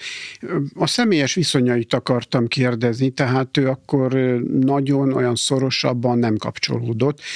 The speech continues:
Ugye voltak a mesterek, főleg Kodolányi, akkor voltak a főleg költő barátok, volt a közös antológia szereplés, egyebek, de ő akkor valami markánsabb, tartósabb csoportosulásban nem vett részt.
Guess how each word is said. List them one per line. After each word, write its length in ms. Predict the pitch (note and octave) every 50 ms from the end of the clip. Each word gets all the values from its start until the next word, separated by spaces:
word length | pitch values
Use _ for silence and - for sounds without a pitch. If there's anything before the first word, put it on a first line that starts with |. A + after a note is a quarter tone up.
| - - - -
Ugye 160 | - C3+ C#3+
voltak 460 | C3+ D3 C#3+ C3 A#2+ - C3 A2+ -
a 80 | B2 G#2+
mesterek, 680 | A2+ B2+ D3+ - - - - C#3+ C3 B2+ A#2+ - -
főleg 340 | - C#3 B2+ A2+ G#2+ F#2+ -
Kodolányi, 800 | - - D3+ C#3+ C#3 D3+ B2+ B2 A#2+ A#2 A2+ A2+ A2+ A2+ A2+ A2 - - - - - - - -
akkor 220 | _ - C3+ A#2+ A#2
voltak 400 | A#2+ B2 A#2 G#2+ - A#2 - -
a 100 | - -
főleg 460 | - - - C3 A#2 A2 G#2 G2 -
költő 500 | - - C3 A#2+ A2+ - - C3+ A#2+ A2+
barátok, 680 | G#2+ A#2 B2 C#3 C3+ C3 B2 A#2+ A#2+ - - C3 A2 -
volt 320 | - C3+ C3 B2 - - B2
a 220 | - - - - _ _ _ _ _ _
közös 380 | - C3+ A#2+ A2 A2 G#2 - -
antológia 680 | C#3 C3 B2+ A#2+ - C3 B2 A#2 A2+ A2+ A2+ A2+ A2
szereplés, 640 | G#2 - - - - C3+ B2 - - C3 - B2 -
egyebek, 600 | - - A#2+ A#2 A#2+ A#2 A2 A#2+ C3 D3 D3 - - - - - - - - - - -
de 160 | - C#3+ C3+
ő 180 | B2+ C3 C#3 D3
akkor 380 | C3+ - - - C#3 B2+ A#2+ A#2
valami 760 | B2+ C3+ C#3+ C#3 B2+ B2 A#2+ A#2+ A#2 A#2 A2+ A2+ A2 G#2+ - - - - - - - - - - - - - - - - - - - - B2
markánsabb, 1300 | C3 C3+ C3+ C3 C3 B2 - - C#3 A#2+ A#2 A2 - - C#3+ D3+ C3 A2+ A2+ A2+ C3 - C3+ A2+ A2 -
tartósabb 600 | - C3 B2 A#2+ - - C3 A2+ - - B2+ -
csoportosulásban 1000 | - - B2 - - B2 A2+ - - B2 A#2 - - A#2 A2 A2+ A2 A2+ A#2 A#2
nem 220 | A#2 A2 G2+ G2
vett 240 | G2 A2 - - -
részt. 480 | - - A#2+ A#2+ - - - - -